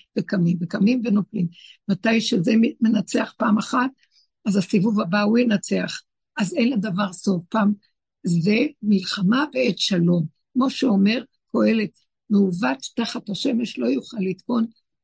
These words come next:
כל היום הגלגל מסתובב, ועת כזאת ועת כזאת, והפוך, ודבר והיפוכו, ואין לנו על מה לשבת רגל על רגל ולהגיד, "יופי, הגענו לנחלה ולמנוחה". אין מנוחה ואין נחלה. יש תנודות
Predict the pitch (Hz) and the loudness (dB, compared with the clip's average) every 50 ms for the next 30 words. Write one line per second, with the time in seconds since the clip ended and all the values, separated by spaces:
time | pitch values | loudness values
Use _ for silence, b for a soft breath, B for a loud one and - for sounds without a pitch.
0 | _ - - 262 277 262 240 220 202 190 233 247 254 240 202 165 196 190 175 185 | _ -6 -2 0 0 2 0 0 0 0 0 0 -2 -2 -2 -2 -4 -4 -2 -2
1 | 208 214 220 208 185 - - - 202 175 220 226 175 175 247 262 247 - - - | -2 -2 -2 -2 -4 -6 -6 -6 -6 -4 -4 -6 -6 -6 -6 -6 -6 -6 -6 -4
2 | 202 175 151 277 277 285 285 - 208 196 196 202 - - _ - 170 - - - | -4 -2 0 0 -2 -2 -2 -6 -6 -4 -4 -4 -4 -6 _ -10 -10 -10 -10 -12
3 | 170 - - 196 190 - - 320 320 - - - _ _ _ _ _ _ 202 180 | -10 -6 -6 -6 -6 -2 0 0 0 0 -4 -10 _ _ _ _ _ _ -4 -4
4 | 170 196 170 254 262 254 220 220 208 190 - - 196 - - - 269 269 - _ | -2 -2 -2 -4 -4 -4 -2 0 -2 -2 -2 -6 -12 -8 -6 -4 -4 -4 -6 _
5 | _ _ _ _ _ _ _ _ - 190 214 240 233 247 269 233 214 214 214 202 | _ _ _ _ _ _ _ _ -6 -4 -2 0 0 2 2 2 2 2 2 2
6 | 202 202 208 226 240 208 180 - - 247 190 214 - - 196 214 208 185 - 190 | 0 0 0 0 -2 -4 -6 -4 -4 -4 -4 -4 -6 -6 -4 -4 -2 -2 -2 -4
7 | 190 185 180 208 214 190 202 180 180 180 175 208 202 170 208 233 254 269 262 - | -6 -6 -6 -6 -4 -4 -4 -4 -4 -2 -2 -2 -2 -2 0 -2 -2 -2 -4 -8
8 | - - 247 247 226 220 202 165 220 226 226 233 233 208 202 196 185 190 190 - | -6 -2 -2 0 0 -2 -2 -4 -4 -4 -2 -2 -4 -4 -4 -4 -4 -6 -6 -8
9 | - - 190 190 202 202 175 190 190 185 185 175 - - - - - _ _ _ | -8 -6 -4 -4 -4 -4 -6 -10 -12 -12 -12 -14 -14 -14 -16 -16 -16 _ _ _
10 | _ _ _ _ - 269 262 285 262 240 208 202 196 190 - - 196 196 180 185 | _ _ _ _ 0 0 0 0 0 0 0 0 -2 -4 -4 -4 -4 -4 -4 -4
11 | 185 175 196 202 196 180 180 - - 185 185 170 170 - - _ _ _ _ _ | -4 0 0 0 0 0 -4 -8 -10 -8 -8 -8 -8 -8 -12 _ _ _ _ _
12 | - 202 185 214 220 - - - - - _ _ _ _ _ _ _ _ _ _ | -2 0 0 2 0 0 -4 -6 -8 -10 _ _ _ _ _ _ _ _ _ _
13 | _ - - _ _ _ _ _ - 226 220 220 214 196 165 180 226 233 262 254 | _ -20 -20 _ _ _ _ _ 4 4 6 6 4 2 2 2 0 0 0 -2
14 | - | -6